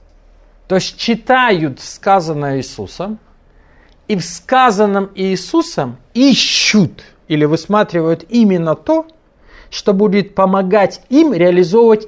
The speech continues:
их волю. Подождите, но сказанное Иисусом никогда не говорилось им, исходя из того, что помогало ему реализовать его волю.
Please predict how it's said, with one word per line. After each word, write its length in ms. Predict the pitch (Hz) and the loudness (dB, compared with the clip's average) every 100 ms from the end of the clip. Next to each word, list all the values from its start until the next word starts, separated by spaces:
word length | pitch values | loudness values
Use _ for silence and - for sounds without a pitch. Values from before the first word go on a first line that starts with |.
| - | -2
их 300 | 220 - - | -2 -2 -2
волю. 340 | 127 92 87 - _ _ _ _ _ _ _ _ _ _ _ _ _ _ _ _ _ _ - | -2 -2 -6 -16 _ _ _ _ _ _ _ _ _ _ _ _ _ _ _ _ _ _ -8
Подождите, 400 | 165 220 170 151 | -4 -4 -4 -4
но 120 | 143 | -6
сказанное 800 | - - 233 269 277 285 294 240 | -6 -2 0 0 -2 -2 -4 -6
Иисусом 760 | - 254 240 - 135 - - - _ _ _ _ _ - | -6 -6 -6 -10 -18 -16 -18 -20 _ _ _ _ _ -6
никогда 560 | 165 190 214 196 240 | -4 0 0 2 2
не 160 | 226 214 | 2 2
говорилось 680 | 180 196 202 214 196 185 - | 2 2 2 2 2 0 -2
им, 200 | 262 262 208 | -4 -4 -4
исходя 480 | 185 - 202 226 | -8 -4 0 2
из 140 | 220 214 | 2 2
того, 260 | 214 214 214 | 0 0 0
что 180 | 220 | -2
помогало 540 | 196 208 202 190 208 202 | 0 2 2 2 4 4
ему 400 | 175 196 202 226 | 2 0 2 2
реализовать 560 | 202 196 180 202 202 | 2 2 2 0 0
его 420 | 196 233 208 247 185 | 2 2 4 4 4
волю. 520 | 135 131 98 92 | 2 2 0 -4